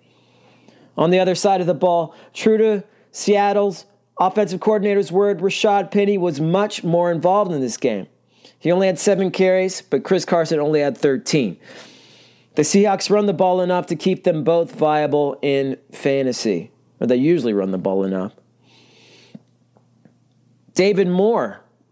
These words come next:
dropped off the planet. Zero targets after going ballistic in week twelve with a hundred three yards and a touchdown.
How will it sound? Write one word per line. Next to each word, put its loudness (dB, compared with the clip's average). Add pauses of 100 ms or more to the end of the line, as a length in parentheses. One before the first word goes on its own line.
dropped 0
off 0
the 0
planet. -2 (800)
Zero 2
targets -2
after -4
going 0
ballistic 0
in 2
week 0
twelve 0
with -2
a 0
hundred -4
three 0
yards 0
and 0
a -2
touchdown. -2